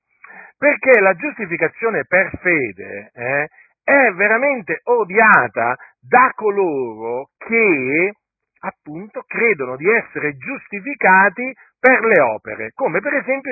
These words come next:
gli ebrei, come per esempio anche i musulmani. I musulmani pensano di essere giustificati per le opere, come gli ebrei, anche i mariani, eh, non vi pensate. E i mariani cosa, cosa dicono? Sì, parlano di fede, parlano di grazia,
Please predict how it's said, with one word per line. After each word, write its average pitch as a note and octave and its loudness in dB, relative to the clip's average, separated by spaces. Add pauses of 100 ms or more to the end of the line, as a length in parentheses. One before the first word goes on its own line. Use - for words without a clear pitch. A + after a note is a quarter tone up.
gli C#3 -6
ebrei, C#3+ 0 (240)
come B2+ -12
per A#2 -14
esempio B2 -12
anche - -12
i - -20
musulmani. - -14
I B2 -20
musulmani C#3 -18
pensano - -20
di - -14
essere - -12
giustificati C3+ -10
per - -20
le - -20
opere, B2+ -12 (280)
come D#3+ -10
gli A#2+ -14
ebrei, C3+ -8 (580)
anche A#2+ -8
i - -20
mariani, A2 -8
eh, B2+ -12
non F#2+ -20
vi - -20
pensate. - -10 (340)
E - -18
i D#3+ -16
mariani F3 -8
cosa, A#2+ -14
cosa E3 -10
dicono? - -20
Sì, F#3 -14
parlano C3 -4
di C3+ -16
fede, F#3 -2
parlano B2+ -6
di G#3 -14
grazia, A#3 -4